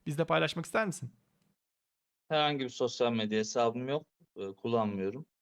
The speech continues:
Speaker 2: Yani sadece takip ediyorum. E, eklemek istediğim takipçilerine üç tane kitap önermek istiyorum. Ben çok fazla kitap okudum. E, mutlaka bu kitapları hani kendileri ve sonrasında arkadaşları,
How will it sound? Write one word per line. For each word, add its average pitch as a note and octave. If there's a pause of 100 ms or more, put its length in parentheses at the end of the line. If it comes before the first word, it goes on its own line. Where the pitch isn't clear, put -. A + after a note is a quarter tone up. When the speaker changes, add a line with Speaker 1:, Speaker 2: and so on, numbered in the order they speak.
(140)
Speaker 2:
Yani F#2+
sadece A2
takip G#2+
ediyorum. F2+ (560)
E, G#2+ (600)
eklemek D3+
istediğim D#3+ (120)
takipçilerine D3
üç F3+
tane C3+
kitap -
önermek A2
istiyorum. F#2+
Ben G#2
çok A2+
fazla G#2+
kitap A2+
okudum. F#2+ (720)
E, F#2
mutlaka D3+
bu B2
kitapları B2+ (100)
hani G#2+
kendileri A2 (180)
ve G#2+
sonrasında A2
arkadaşları, G#2